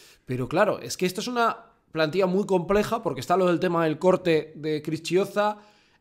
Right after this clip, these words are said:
eh, Khalifa Diop que no entra a jugar. ¿Tú cómo lo estás viendo? Eh, un poco la configuración, lo que está haciendo Dusko, con lo que tiene, eh, con lo que ha podido moverse el equipo, que es muy poco en el mercado ahora en, durante la temporada.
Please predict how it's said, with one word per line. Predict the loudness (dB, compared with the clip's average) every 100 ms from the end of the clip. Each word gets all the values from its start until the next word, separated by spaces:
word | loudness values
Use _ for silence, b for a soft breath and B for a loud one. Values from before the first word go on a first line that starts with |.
| -6
eh, | 0 2 4 2 2
Khalifa | 0 2
Diop | 2 2 0
que | 0
no | 0
entra | 0 -2
a |
jugar. | -4 -2 2 4 2 -2 B B -2
¿Tú | 2
cómo | 4
lo | 4
estás | 2 0
viendo? | 0 -6 -6 -12 _
Eh, | -4 -2 0 0 0 -2
un |
poco | -2 0 2
la | 2
configuración, | -2 -2 -2 0 0
lo | 0
que | 0
está | -4 -2
haciendo | 0 2
Dusko, | 4 2 0 0 0 -2 -2
con | 0
lo | 0
que | -2
tiene, | 0 4 4 2 -2 -6 B B
eh, | -12 -8 -6 -6 -6
con | -4 -2
lo | 0
que | 0
ha | 2
podido | 4 4
moverse | 6 4 4 0
el |
equipo, | 0 0 0
que | -2
es | -4
muy | -4
poco | -4 -2
en | -2
el | -2
mercado | -6 0 2 4
ahora | 4 2 0
en, | -4
durante | -6 -8 -6
la | -6
temporada. | -8 -8 -4 -4 -6